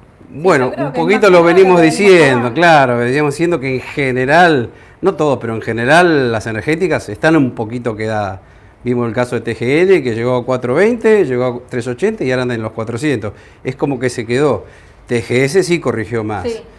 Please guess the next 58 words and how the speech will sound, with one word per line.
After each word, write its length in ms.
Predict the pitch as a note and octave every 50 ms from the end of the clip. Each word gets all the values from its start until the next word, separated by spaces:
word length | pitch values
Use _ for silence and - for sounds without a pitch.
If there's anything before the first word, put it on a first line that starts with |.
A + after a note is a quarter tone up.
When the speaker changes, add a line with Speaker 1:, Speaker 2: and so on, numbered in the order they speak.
| - - - _ -
Speaker 2:
Eh, 120 | - G#2 G#2+
bueno, 300 | B2+ E3+ C#3+ B2+ G#2+ F#2+ - - - - - -
Pampa 440 | D#3+ F3 F3 F3 D#3+ C3+ C3 A#2
por 180 | A2+ A#2+ A#2+ C3+
ahí 60 | D3
se 120 | C#3+ - A#2+
destacó 320 | A2 - A#2 A#2 A#2 C3
un 100 | C3+ B2
poquitito, 600 | - A#2+ G#2+ A2+ A2+ A2 - - F3+ A#2 - C3
hay 80 | A#2 G#2+
que 80 | A#2 A#2
ver 140 | A#2 A#2
cuánto 260 | A2+ B2 A#2+ A2+ - A2+
le 120 | G#2+ G#2
queda. 440 | G#2 - D3+ D#3 D3+ C#3 B2 A#2+ A#2+ A2+
Speaker 1:
Sí. 80 | A2+ A3 - - - - - - - -
Y 100 | B3+ B3+
más 220 | B3+ C4+ F4 G4 -
que 100 | - D4
nada 240 | C#4 E4 F4+ F4+ D4+
también 320 | B3+ A#3+ A#3+ B3 C#4 D#4
los 140 | D4 C4 C4
que 260 | B3+ A3+ A3 G#3+ G#3
ya 120 | - A#3+
tienen 180 | A#3 A#3+ A#3 A3+
ganancia, 480 | A3+ A3+ B3+ C#4+ D4+ D4+ - C#4+ B3+ A3
como 160 | A3 G#3 G#3
dijimos 400 | G#3 - - C4 C4 B3+ B3 -
el 140 | G#3+ G3+ G#3+
martes, 360 | A#3 B3+ C4 B3+ C4+ C4 A#3+
los 120 | A#3 G#3
que 120 | - - G#3
operaron 440 | G#3 A3 G#3+ A#3+ B3 B3+ B3 A#3+ - - - - _ -
a 100 | G#3+ G3+
corto 300 | - B3 - - A#3+ A#3+
plazo 320 | B3 B3+ C#4+ C#4+ C#4+ C#4
y 40 | A3+
le 100 | G#3 G3+
sacaron 320 | G#3+ G3+ B3 B3 A#3+ A3+
un 80 | A3 G#3+
buen 120 | A#3 A#3
rendimiento. 680 | A3+ A3 A3 G#3 G#3 G#3+ A#3+ C4 C#4+ C#4+ B3+ A3 G#3+ - - - _ _ _ -
En 100 | A3 A3+
un 140 | A#3+ B3 B3
mes 180 | B3+ C4 C4+ B3+
Galicia 380 | A3+ G#3 A#3 B3 - B3+ A3
un 60 | G#3+
cincuenta 420 | - G#3+ G#3 G#3 A3+ A#3 A#3 A3 -
por 140 | G#3 G3 -
ciento, 420 | - C4 C4 B3 A#3+ A#3+ A3+ G#3+
que, 180 | G#3+ G3 F#3+ G3 - _
que 100 | G3+ G3
es 40 |
lo 100 | G#3 G3+ G3+
que 60 | G3+
nombró 320 | G3 G3 G3 G#3 A3 A3 A3
Edu 220 | A3+ A3+ A3+ A3+ G#3+
recién. 500 | G#3 G3 F#3+ - - C4 C#4 D4 D4